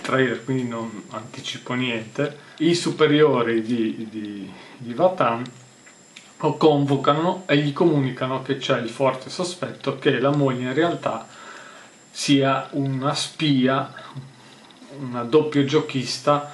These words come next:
al servizio dei nazisti, e che sta passando loro delle informazioni che lei, appunto,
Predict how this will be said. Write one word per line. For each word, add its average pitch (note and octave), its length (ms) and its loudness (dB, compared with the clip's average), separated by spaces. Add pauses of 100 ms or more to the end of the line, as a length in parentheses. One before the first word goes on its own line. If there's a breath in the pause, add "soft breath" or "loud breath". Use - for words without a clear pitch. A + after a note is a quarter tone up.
(380 loud breath)
al C#3 140 2
servizio C3+ 960 0
dei C3 200 2
nazisti, C#3 720 0
e C#3 140 2
che D3+ 120 0
sta B2+ 340 2
passando C3 540 0
loro A#2 280 0
delle A#2 220 -4
informazioni C#3+ 800 0
che E3+ 180 4
lei, C3+ 260 4
appunto, B2 680 -2